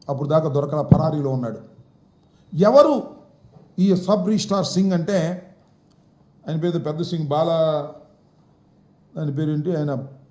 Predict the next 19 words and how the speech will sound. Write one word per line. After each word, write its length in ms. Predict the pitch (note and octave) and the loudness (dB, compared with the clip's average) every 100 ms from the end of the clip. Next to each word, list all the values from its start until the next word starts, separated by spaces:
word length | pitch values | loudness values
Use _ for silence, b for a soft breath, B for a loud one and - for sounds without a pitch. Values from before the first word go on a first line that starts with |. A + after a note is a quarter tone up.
| _ - | _ -20
బాలనాగ 1200 | G#2+ G#2+ D#3 D#3+ E3+ F3+ F3 C#3+ D3+ D#3+ F3+ G#3+ - - _ _ _ _ _ _ | -6 0 2 2 2 0 0 -2 -4 -2 -4 -4 -10 -20 _ _ _ _ _ _
ధర్మసింగ్. 640 | G#2 F#3 A3 A3 - F#3+ C#3+ - - _ _ _ _ _ | -4 0 4 4 2 0 -2 -10 -20 _ _ _ _ _
ఈయనేంటి 340 | G#3 G3+ A3 G#3+ | 0 0 0 -2
ఆయన 180 | G#3+ G3 | -2 -2
కథ 260 | F3+ F3 | -2 -2
అంటే, 560 | F#3 F3+ F#3+ E3 - - - _ _ _ _ _ _ - | -2 0 -2 -2 -6 -20 -20 _ _ _ _ _ _ 0
రెండు 180 | D#3+ G3 | 4 6
వేల 140 | A3 | 6
పద్నాలుగు 440 | G#3 F3+ F3+ G3+ G3+ | 4 2 0 0 -2
నుంచి 180 | F#3 G3+ | -2 0
రెండు 200 | F3+ F#3 | 2 2
వేల 120 | F#3 | 0
పంతొమ్మిది 400 | F3+ E3+ F#3+ F3+ | 0 -2 0 0
వరకు 220 | F3+ F3+ | 0 -2
విజయవాడ 440 | E3 F3 F#3+ F3+ | -2 0 2 2
ప్రాంతంలోనే 460 | F3 D#3+ E3 D#3+ D#3+ | 0 -4 -6 -6 -6
సబ్ 220 | D3 C#3+ | -6 -6
రిజిస్ట్రార్గా 420 | D#3 C#3 D3 C#3 | -8 -6 -6 -4
ఉన్నారు. 480 | C#3 C3+ C3+ F3 - | -4 -4 -4 -6 -12